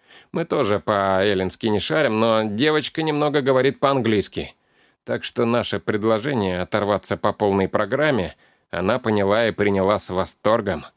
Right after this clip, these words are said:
Батыр расцвёл. Он и не знал, что такая жизнь бывает. Да и никто из нас не знал, если честно. Такого моря никто из нас не видел, а про отдых я и не говорю.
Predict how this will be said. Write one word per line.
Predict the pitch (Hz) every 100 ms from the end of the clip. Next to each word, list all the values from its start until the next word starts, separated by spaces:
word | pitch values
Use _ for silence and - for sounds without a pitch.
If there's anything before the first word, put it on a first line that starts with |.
| _ _ _ _ _
Батыр | 90 90 - 87
расцвёл. | 85 95 92 - - 82 71 - _ _ _ _ -
Он | 156 190
и |
не | 185
знал, | 151 180
что | - 143
такая | 127 123 123 117
жизнь | 101 123 98
бывает. | 104 98 87 73 - _ _ _
Да | 101
и | 131 156
никто | 151 - 180 185
из | 165
нас | 160 127
не | 151
знал, | - 143 107
если | 98 -
честно. | 127 107 - 78 - _ _ _ _ -
Такого | 117 - 151 135
моря | 139 143 135
никто | 131 - - 139
из | 135 131
нас | 135 107
не | 135
видел, | 131 156 127 123
а |
про | 110 117
отдых | 110 147 156 113 104
я | 113 117 117
и | 110
не | 113
говорю. | 104 113 107 104 151